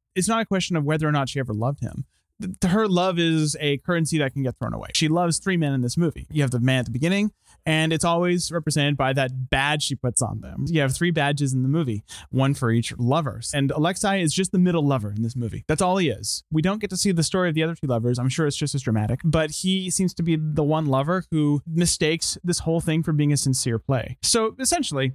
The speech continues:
long story short, Alexei misunderstands the politics and the romance in the same way. And that to everyone else, to those in the know, this is all a game. To him, it's not. It's actually genuine. And that's why he's the naive fool.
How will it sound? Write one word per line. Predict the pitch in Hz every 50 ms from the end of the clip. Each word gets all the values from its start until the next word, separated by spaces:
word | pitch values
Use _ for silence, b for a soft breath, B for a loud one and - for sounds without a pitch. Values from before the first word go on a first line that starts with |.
| _ _ -
long | 180 175 180 214 247 269
story | 220 - - 160 147
short, | 135 - 147 127 131 120 _ _ _ _ _ _ -
Alexei | 180 202 240 226 - - 208 190 185 170 165
misunderstands | 160 170 190 202 190 220 214 190 185 170 - - 165 151 151 147 143 147 147 - _ _ _
the | - 160 151
politics | - 156 160 160 160 170 156 -
and | 160
the | 151 143
romance | 143 143 143 143 139 139 -
in | 147
the | 143 139
same | 131 - 135 131 127 127
way. | 120 110 110 -
And | 160 151
that | 156 147 143 139 135 -
to | 165 160
everyone | 175 180 175 196 196 185
else, | 175 156 151 165 -
to | _ -
those | 151 156 151 160 156
in | 165 160
the | 160
know, | 147 143 143 160 196 208
this | 208 208 180
is | 190 220
all | 220 208 180 170 160
a | 156
game. | 135 - - 156 135 117 110 110 - _ _
To | - 185
him, | 175 180 180 190 185
it's | 165 139 -
not. | 151 143 143 160 165
It's | - 151 131
actually | 147 139 131 - - 135
genuine. | 131 127 120 113 123 139 175 208 233 _ _ _
And | - 165 160 160 156 156 156 151
that's | 139 165 156 - -
why | 185 165
he's | 151 165 165 147
the | 147 139
naive | 135 131 123 120 -
fool. | - - -